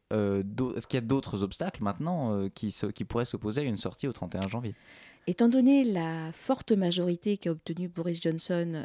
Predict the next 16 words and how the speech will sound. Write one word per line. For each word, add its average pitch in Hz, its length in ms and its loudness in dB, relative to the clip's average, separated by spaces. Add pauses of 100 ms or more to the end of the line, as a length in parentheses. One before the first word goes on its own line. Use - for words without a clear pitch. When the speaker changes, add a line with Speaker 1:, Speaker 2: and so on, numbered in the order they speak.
Speaker 2:
lors 190 240 4
des 180 160 2
élections 170 320 -2
législatives, 165 880 -2 (600)
il 208 360 0
y 185 140 2
a 156 120 4
peu 262 440 2
de 165 320 0
risques 233 380 2
pour 180 260 2
lui 233 240 4
que 185 140 0
le 165 100 0
Parlement 165 540 2
s'oppose 208 640 4